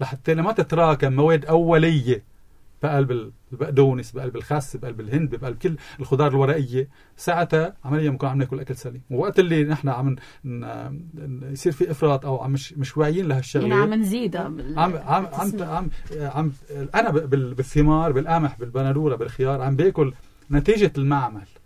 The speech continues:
Speaker 1: اللي عم يطلع من المعمل يلي هو النبتة. يعني عمليًا فيش مواد أولية، بس ترسبات موضوع تاني. بينما لما عم باكل خضار ورقية، خس، ملفوف،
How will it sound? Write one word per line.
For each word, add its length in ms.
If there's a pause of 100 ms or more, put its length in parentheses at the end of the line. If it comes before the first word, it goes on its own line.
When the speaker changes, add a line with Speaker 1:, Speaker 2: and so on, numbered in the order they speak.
(140)
Speaker 1:
اللي 120
عم 100
يطلع 300
من 100
المعمل 400
يلي 140
هو 120
النبتة. 460 (400)
يعني 120
عمليًا 320
فيش 280
مواد 200
أولية، 360 (220)
بس 120
ترسبات 520
موضوع 200
تاني. 280 (340)
بينما 320 (200)
لما 180
عم 80
باكل 220
خضار 300
ورقية، 440
خس، 460
ملفوف، 380